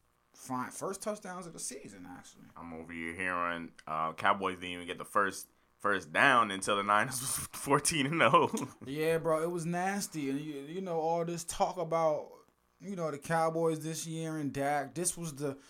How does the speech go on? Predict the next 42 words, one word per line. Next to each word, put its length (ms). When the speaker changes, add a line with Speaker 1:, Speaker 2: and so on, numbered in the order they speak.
Speaker 1:
this 280
was 140
the 100
game 420
that 180
was 120
circled 380
on 160
their 140
schedule 500
everybody 480
had, 380
because 340
this 140
was 100
the 80
first 400
real 300
test 340
of 80
the 60
season. 520
Well, 200
after 420
Aaron 300
Rodgers, 460
you 80
know 80
what 60
I'm 80
saying, 340
went 160
down 260
with 140
the 80
Jets. 340
This 120
was 100
the 60
first 380
real 220
test. 460